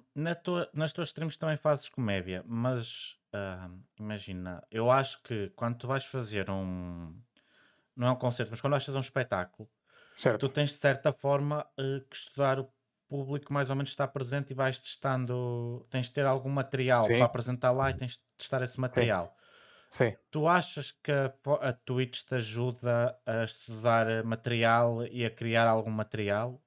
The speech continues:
Speaker 1: ou a
Speaker 2: Di-,
Speaker 1: desenvolver ideias?
Speaker 2: dificilmente, dificilmente, porque, ehm,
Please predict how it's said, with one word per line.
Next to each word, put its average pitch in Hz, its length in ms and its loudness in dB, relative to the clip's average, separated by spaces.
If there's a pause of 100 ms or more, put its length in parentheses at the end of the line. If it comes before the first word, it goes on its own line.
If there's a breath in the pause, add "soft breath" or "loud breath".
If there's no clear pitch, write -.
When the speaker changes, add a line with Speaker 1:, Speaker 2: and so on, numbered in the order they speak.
Speaker 1:
ou 101 340 -4
a 104 40 -4
Speaker 2:
Di-, - 0 -
Speaker 1:
desenvolver 110 420 0
ideias? 104 340 -6 (480)
Speaker 2:
dificilmente, 123 960 2
dificilmente, 113 840 2
porque, 135 600 4 (640 loud breath)
ehm, 117 880 4